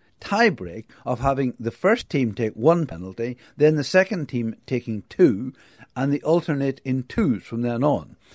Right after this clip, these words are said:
And the difference is simple but important, because under the current system, if all penalties are scored, the team taking the first penalty will never be behind. But under the new system,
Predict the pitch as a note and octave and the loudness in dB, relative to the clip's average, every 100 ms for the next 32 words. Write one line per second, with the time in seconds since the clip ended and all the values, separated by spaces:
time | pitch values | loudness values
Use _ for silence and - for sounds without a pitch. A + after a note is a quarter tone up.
0 | - C3 C#3+ C3+ - E4 F3+ C#3+ - F3+ | -12 -2 0 2 2 0 -2 -2 0 0
1 | C3+ - F2 A#2 B2 A#2 - A2+ - C#2+ | 0 -8 -10 -4 -2 2 4 4 0 -18
2 | - _ _ _ - - D3 D#3+ D#3 D3 | -20 _ _ _ -6 -2 0 0 0 -2
3 | D3 - A3 C4+ C3 - F#2 - - - | -4 0 2 2 0 -6 -10 -12 -20 -20
4 | - - B2+ - - F3+ A3 B3 F#3 D#3 | -20 -12 -12 -4 4 6 6 2 -2 -2
5 | B2+ A2+ G2+ F#2 - D#3+ A2 - - _ | -2 -4 -6 -10 -2 0 0 -4 -18 _
6 | _ - B2+ - G3 G#3+ - D3+ - B2 | _ -10 -8 -2 0 0 0 -2 0 -4
7 | A2 - - A#3+ - - F#2+ D#2+ D#2 F2 | -4 -4 4 4 4 -6 -6 -8 -14 -14
8 | E2 A#2+ B2 B2 D3 D#3+ D3+ A#2 A2 A2+ | -6 -2 0 2 2 0 -2 -4 -4 -4
9 | A2 E3+ G#2 D#2 C#2+ - - - - - | -4 -4 -4 -8 -20 -20 -20 -20 -14 -4
10 | C3 D3 D3 B2+ B2 B2+ F#3 C4 - E2+ | 0 2 2 0 0 2 2 2 0 -8
11 | - - C#3+ | -10 -18 -20